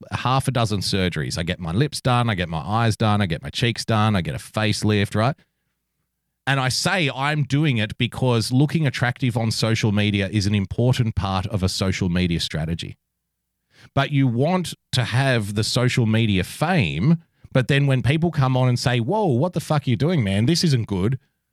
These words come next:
you, that's wrong. "Oh, I'm getting, I'm getting negative comments. How dare people? How rude. This is bully-, I'm, now I'm being bullied, right? I'm a victim now."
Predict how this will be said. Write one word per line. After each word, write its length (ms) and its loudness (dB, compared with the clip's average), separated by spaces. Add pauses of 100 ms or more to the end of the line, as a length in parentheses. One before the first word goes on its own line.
(260)
you, 80 -4 (160)
that's 320 -2
wrong. 360 -2 (1120)
"Oh, 260 2
I'm 160 0
getting, 320 0
I'm 140 2
getting 280 2
negative 400 2
comments. 360 -2
How 220 -2
dare 340 0
people? 480 -2
How 200 0
rude. 520 2 (460)
This 200 2
is 100 2
bully-, 360 0
I'm, 180 0
now 200 0
I'm 100 0
being 220 2
bullied, 360 0
right? 220 0
I'm 160 4
a 60 4
victim 440 -2
now." 220 -4